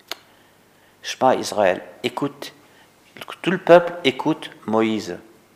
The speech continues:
Et par Moïse, Dieu qui parle à travers lui comme médiation que Dieu s'est choisi. Et là, il y a le Père, puisqu'il dit mon fils, donc c'est le Père, qui dit, en désignant Jésus, c'est lui qu'il faut écouter.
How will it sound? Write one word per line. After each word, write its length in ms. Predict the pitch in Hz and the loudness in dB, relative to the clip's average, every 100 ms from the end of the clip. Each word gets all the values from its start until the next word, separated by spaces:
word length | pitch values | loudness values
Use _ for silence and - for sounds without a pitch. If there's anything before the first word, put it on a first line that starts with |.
| _ _ _ _ _ _ _ _ - | _ _ _ _ _ _ _ _ -8
Et 60 | 101 | -4
par 200 | 101 101 | -2 0
Moïse, 500 | 101 120 165 156 151 - - 104 | 2 4 2 0 -8 -12 -20 -16
Dieu 440 | 87 120 135 143 | -4 0 0 0
qui 120 | - | -6
parle 380 | - 113 113 127 - | 4 6 6 2 -4
à 60 | |
travers 360 | - - 104 98 | -2 2 4 2
lui 280 | 104 117 165 - - _ | 0 -6 -8 -16 -20 _
comme 180 | - 104 | -6 -4
médiation 760 | 110 113 - 104 - - 85 85 - - - | -4 -4 -2 -2 -4 -6 -6 -6 -14 -20 -12
que 80 | |
Dieu 200 | 104 107 | -8 -8
s'est 140 | 104 95 | -6 -8
choisi. 480 | - 98 80 - - - _ _ _ _ _ - - _ - | -4 -4 -6 -14 -18 -20 _ _ _ _ _ -20 -20 _ -14
Et 120 | 101 | -2
là, 320 | - 131 - - | 2 2 2 -6
il 80 | 101 | -2
y 40 | |
a 220 | 92 85 - - | 0 0 -4 -4
le 240 | 101 131 | -2 -2
Père, 560 | 123 113 101 90 71 - - - _ | 0 2 2 2 -8 -16 -20 -20 _
puisqu'il 320 | - - 104 90 | -16 -10 -8 -8
dit 160 | 95 | -6
mon 160 | 90 90 | -4 -4
fils, 300 | - 87 - | -6 -12 -12
donc 160 | 80 | -14
c'est 80 | - | -10
le 80 | 87 | -6
Père, 240 | - - - - - - - - - | -4 -6 -8 -20 -20 -20 -20 -20 -16
qui 140 | 113 | -12
dit, 400 | 104 120 165 208 - - _ - - - - - - - | -4 -2 -2 -8 -16 -20 _ -20 -20 -20 -20 -20 -8 -6
en 80 | |
désignant 400 | 110 110 110 113 | -4 -4 -2 -2
Jésus, 320 | 113 107 107 123 | -2 -4 -6 -6
c'est 160 | 110 | -6
lui 160 | 107 107 | -4 -6
qu'il 120 | 98 | -6
faut 100 | 92 | -6
écouter. 460 | 90 87 - 73 | -6 -10 -14 -16